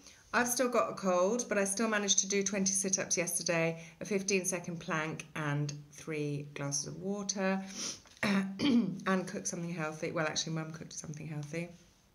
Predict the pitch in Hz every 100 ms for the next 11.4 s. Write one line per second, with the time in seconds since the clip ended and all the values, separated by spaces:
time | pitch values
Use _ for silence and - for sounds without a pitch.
0 | _ _ _ - 247 269 240 247 - 269
1 | 247 233 233 196 202 202 156 165 156 -
2 | - - 220 196 180 202 202 214 196 180
3 | 143 - - - 226 226 226 220 196 160
4 | 170 220 - - - - - _ _ -
5 | 240 254 226 233 220 220 - 233 202 170
6 | 165 175 170 170 151 139 139 - - -
7 | _ - - 277 285 277 294 277 247 233
8 | 233 - 208 190 143 - - - - -
9 | - - - _ _ _ - - 165 165
10 | 165 151 151 156 151 - _ - - 143
11 | 131 135 139 -